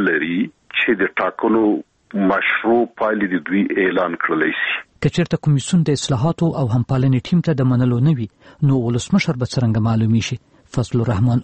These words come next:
Speaker 2: اوریا وایي.
Speaker 1: رئیس جمهور به همدا کمیسیون ټاکي، مګر د یو نوي میکانیزم پر بنسټ به دا کمیسیون را اعلانوي.
Speaker 2: اوریا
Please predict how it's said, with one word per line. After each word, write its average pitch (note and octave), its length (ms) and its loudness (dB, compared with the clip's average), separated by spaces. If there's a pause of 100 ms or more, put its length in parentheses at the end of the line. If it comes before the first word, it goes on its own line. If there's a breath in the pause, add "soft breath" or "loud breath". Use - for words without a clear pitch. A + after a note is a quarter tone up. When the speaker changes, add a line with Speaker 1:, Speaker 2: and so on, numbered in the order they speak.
Speaker 2:
اوریا D3+ 340 2
وایي. G#2+ 180 -4 (280)
Speaker 1:
رئیس G2+ 180 -2 (140)
جمهور G2 320 -2 (100)
به B2+ 40 0 (120)
همدا G2 260 0 (160)
کمیسیون F#2+ 420 0 (120)
ټاکي، E2+ 360 -6 (380)
مګر A2+ 420 0 (380)
د - 100 -4
یو F#2+ 180 2
نوي B2 460 4 (120)
میکانیزم G2+ 540 -2 (120)
پر E2+ 160 -4
بنسټ - 400 -6
به F#2+ 160 0
دا F#2 60 -2 (100)
کمیسیون F2 480 -4
را F2+ 80 2 (240)
اعلانوي. D#2+ 480 -2 (220)
Speaker 2:
اوریا D#3+ 280 2